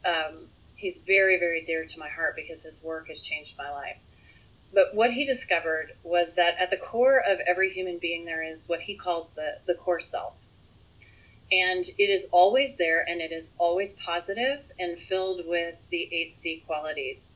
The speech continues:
calm, courageous, compassionate, connected, curious, creative, um, these wonderful C qualities. Every spiritual tradition has a word for this core self. Uh,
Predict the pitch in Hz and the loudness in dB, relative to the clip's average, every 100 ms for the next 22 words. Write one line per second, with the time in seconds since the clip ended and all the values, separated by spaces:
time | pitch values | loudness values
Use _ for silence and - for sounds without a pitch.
0 | - 180 170 170 165 165 - - - _ | -10 -6 -6 -8 -12 -16 -20 -20 -20 _
1 | _ - 175 170 160 160 - 160 165 156 | _ -2 2 2 0 -6 -8 -6 -2 -2
2 | - 165 156 - 165 160 - 165 160 160 | -4 -8 -10 -8 -8 -8 -6 -4 -4 -6
3 | - - 170 160 160 156 - - - 165 | -14 -2 2 4 4 0 -2 -10 -4 -4
4 | 156 156 156 151 151 _ - - - - | -2 -2 -4 -6 -12 _ -20 -20 -20 -12
5 | 156 147 139 165 160 160 165 160 160 165 | -6 -6 -6 -6 -6 -6 -4 -4 -4 -6
6 | 160 160 147 - 156 156 139 - - - | -4 -8 -8 -2 -2 -2 -4 -8 -14 -20
7 | - - - 233 302 302 - 214 214 185 | -20 -6 2 4 4 0 2 0 2 2
8 | 185 165 165 175 180 170 165 156 156 151 | 2 0 0 -2 -2 -4 -4 -6 -8 -10
9 | - 151 143 123 - - - _ _ - | -6 -4 -4 -4 -6 -12 -14 _ _ -2
10 | 156 151 139 120 - _ - - - - | -2 0 -4 -4 -8 _ -20 -20 -20 -16
11 | - | -4